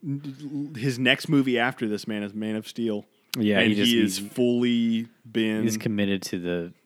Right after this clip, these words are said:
Speaker 1: you
Speaker 2: to
Speaker 1: know?
Speaker 2: D C
Speaker 1: But
Speaker 2: universe,
Speaker 1: hey,
Speaker 2: yeah.
Speaker 1: we talked Army of the Dead, and that's, uh, you know, his, his most recent thing. So he's finally out of the, the D C zone after, like, a, a
Speaker 2: Well, I kinda
Speaker 1: decade.
Speaker 2: hope he does something weird like this again,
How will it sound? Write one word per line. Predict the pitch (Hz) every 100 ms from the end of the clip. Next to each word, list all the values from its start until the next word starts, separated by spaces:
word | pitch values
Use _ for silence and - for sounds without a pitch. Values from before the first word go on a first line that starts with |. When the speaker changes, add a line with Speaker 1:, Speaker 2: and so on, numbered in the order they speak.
| -
Speaker 1:
you | 120
Speaker 2:
to | 101
Speaker 1:
know? | 117
Speaker 2:
D | 113 98
C | - 104 92
Speaker 1:
But | 123 180 190
Speaker 2:
universe, | 196 226 131
Speaker 1:
hey, |
Speaker 2:
yeah. | 101 107 -
Speaker 1:
we | 127
talked | - 135 -
Army | 131 131 135
of | 131
the | 120
Dead, | 123 151
and | 131
that's, | 117 113 -
uh, | 123 120 117 _ _ _ _ _
you | 143
know, | 143 120 _ _ _
his, | - 117 113
his | 117
most | 127 117 120
recent | 113 113 120
thing. | 143
So | -
he's | 110 -
finally | 120 120 113 110
out | 110
of | 107 104 _ _ _ _ _ _ _
the, | - 120 113
the | 113
D | 110 113
C | - 113
zone | 110 113 131
after, | 123 110 113
like, | 107 -
a, | 101 101
a | 208
Speaker 2:
Well, | 311
I |
kinda | 330 403
Speaker 1:
decade. | 415 339
Speaker 2:
hope | 311
he | 269
does | 240 277
something | 262 214 165
weird | 151 214 135
like | 95 90 -
this | - - - -
again, | 98 92 85 85